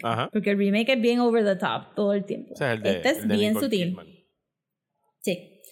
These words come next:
Speaker 2: So, es básicamente, comienza con esta pareja. Ella es una jebota, as you can imagine,
Speaker 1: Ujú.
Speaker 2: este, de los setenta, for a white girl. Este, es una jebota y él es, ok,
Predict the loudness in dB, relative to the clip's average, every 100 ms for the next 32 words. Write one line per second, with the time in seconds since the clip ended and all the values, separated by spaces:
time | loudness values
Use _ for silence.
0 | -20 -20 -4 4 6 6 6 4 2 2
1 | 2 2 2 0 -2 -4 -16 -20 _ -2
2 | 2 2 2 0 0 0 0 0 2 2
3 | 2 2 2 0 -2 -6 -16 -20 _ -4
4 | 0 4 4 6 4 0 -6 -14 _ _
5 | _ _ _ -2 0 0 0 2 2 0
6 | -4 -8 -16 -6 -4 -4 -4 -2 -2 -2
7 | -2 -6 -8 -8 -10 -12 _ _ -6 -6
8 | -2 0 2 0 -2 -2 -2 -2 -6 -14
9 | _ _ -2 -2 0 -2 -2 -6 -12 -14
10 | _ _ _ _ -6 -6 0 2 2 0
11 | -2 0 0 2 2 0 -2 -6 -4 0
12 | 2 2 2 -4 -14 -20 _ _ _ -8
13 | -4